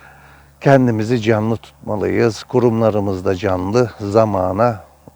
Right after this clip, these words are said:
uyum sağlamalı diye düşünmekteyim. Yasaklarla,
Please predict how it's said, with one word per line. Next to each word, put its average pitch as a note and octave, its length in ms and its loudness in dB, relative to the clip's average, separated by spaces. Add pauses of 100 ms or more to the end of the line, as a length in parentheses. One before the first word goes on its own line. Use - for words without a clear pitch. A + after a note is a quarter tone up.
(100)
uyum G#2 400 0
sağlamalı F2+ 720 -4
diye F2+ 240 -6
düşünmekteyim. F2 880 -12
Yasaklarla, A2+ 840 -4